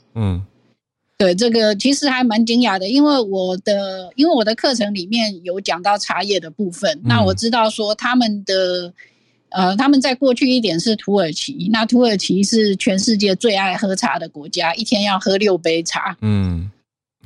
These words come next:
Speaker 2: 那巴基斯坦我没有资料，可能也差不多，我在想。
Speaker 1: 嗯。
Speaker 2: 对，对，那，那个，那个，当然就是说，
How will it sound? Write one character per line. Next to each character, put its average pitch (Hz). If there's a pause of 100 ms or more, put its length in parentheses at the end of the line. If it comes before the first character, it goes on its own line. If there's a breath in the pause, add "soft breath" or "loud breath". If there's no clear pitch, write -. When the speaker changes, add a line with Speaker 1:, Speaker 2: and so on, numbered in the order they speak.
(120)
Speaker 2:
那 240
巴 247
基 269
斯 269
坦 196 (340)
我 185
没 202
有 226
资 214
料， 202
可 180
能 180
也 196
差 185
不 196
多， 180
我 160
在 185
想。 - (220)
Speaker 1:
嗯。 95
Speaker 2:
对， 180 (580)
对， 180
那， 226
那 220
个， 202 (460 soft breath)
那 208
个， 202 (300)
当 269
然 240
就 247
是 247
说， 233